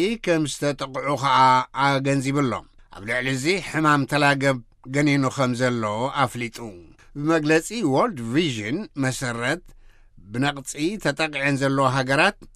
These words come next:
ኢትዮጵያ፣ ኬንያ፣ ሶማልያ፣ ደቡብ ሱዳን እየን። ኣብ ደቡብ ሱዳን ልዕሊ ክልተ ሚልዮን ህዝቢ ንኸቢድ ጥሜት ተቓሊዑ ከም ዘሎ ኸዓ ኣመልኪቱሎ።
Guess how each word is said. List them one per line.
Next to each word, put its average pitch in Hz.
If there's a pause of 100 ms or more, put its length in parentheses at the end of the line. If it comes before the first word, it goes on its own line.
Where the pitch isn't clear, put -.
ኢትዮጵያ፣ 127 (400)
ኬንያ፣ 127 (180)
ሶማልያ፣ 139 (340)
ደቡብ 139
ሱዳን 120 (260)
እየን። 127 (440)
ኣብ 85
ደቡብ 110
ሱዳን 147
ልዕሊ 143
ክልተ - (260)
ሚልዮን 156 (100)
ህዝቢ 123 (100)
ንኸቢድ 156
ጥሜት 170
ተቓሊዑ 143
ከም 131
ዘሎ 131
ኸዓ 123 (500)
ኣመልኪቱሎ። 127